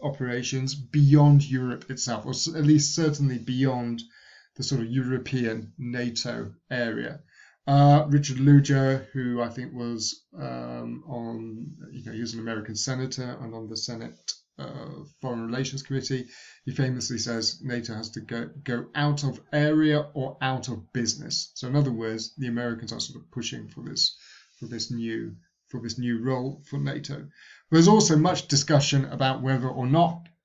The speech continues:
um, n-, the organization, whether nato should actually be enlarged to include new member states, and whether, um, uh, those states which had once been part of the communist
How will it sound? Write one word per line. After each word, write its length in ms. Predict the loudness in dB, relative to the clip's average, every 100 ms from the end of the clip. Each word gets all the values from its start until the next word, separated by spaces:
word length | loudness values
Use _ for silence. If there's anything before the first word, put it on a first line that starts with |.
| _
um, 440 | 2 4 6 4 2
n-, 260 | 2 -8 -16 0
the 180 | 8 10
organization, 920 | 10 8 6 4 4 4 4 2 2 0 -8 -20 _ _ -6
whether 240 | -6 -4
nato 420 | -2 -2 -2 -4
should 180 | -6 -6
actually 500 | -6 -6 -6 -4 -6
be 240 | -6 -8 -6
enlarged 580 | -6 -2 -2 -2 -6 -10
to 160 | -8
include 520 | -8 -12 -8 -4 -4
new 160 | -4 -6
member 240 | -6 -10 -8
states, 480 | -6 -4 -4 -6 -8
and 160 | -8
whether, 420 | -6 -6 -8 -8 -14 _ _ _ _ _
um, 1080 | -4 -2 -2 -2 -4 -4 -4 -4 -6 -6 -8 -10
uh, 680 | -10 -10 -10 -12 -14 -14 -8
those 280 | -4 -4 -4
states 420 | -4 -4 -6 -12
which 140 | -12
had 140 | -10 -8
once 240 | -8 -8
been 280 | -8 -8 -8
part 440 | -8 -8 -8 -10 -10
of 320 | -8 -6 -8 -14 _ -20 _ -20
the 60 |
communist 540 | -10 -8 -4 -4 -6